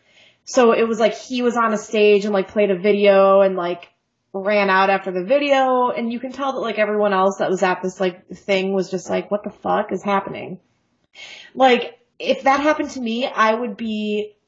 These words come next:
up in my car and halfway home by the time anything happened. It,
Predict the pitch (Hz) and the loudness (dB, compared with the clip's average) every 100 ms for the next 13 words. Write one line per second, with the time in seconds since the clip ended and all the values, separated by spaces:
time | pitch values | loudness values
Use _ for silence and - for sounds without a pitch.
0 | - 220 - - - _ 214 220 226 220 | 0 2 0 -8 -16 _ -2 0 -2 -2
1 | 208 190 190 202 220 202 - 208 202 196 | -2 2 2 2 0 -6 -2 0 0 -2
2 | 190 170 - _ - 202 202 202 220 208 | -6 -10 -14 _ -16 -2 -2 0 2 2
3 | 202 190 202 196 190 190 - 196 180 180 | 4 2 2 0 0 -4 -4 -2 -2 -2
4 | 180 175 - _ _ _ _ _ _ _ | -6 -12 -18 _ _ _ _ _ _ _
5 | _ _ _ - 233 214 190 208 180 175 | _ _ _ -2 0 0 -2 -2 -2 -6
6 | 175 _ _ _ - 202 175 - 151 - | -12 _ _ _ -4 -2 -2 -6 -18 -20
7 | - - - _ _ - - _ 277 208 | -20 -20 -20 _ _ -20 -20 _ -4 -4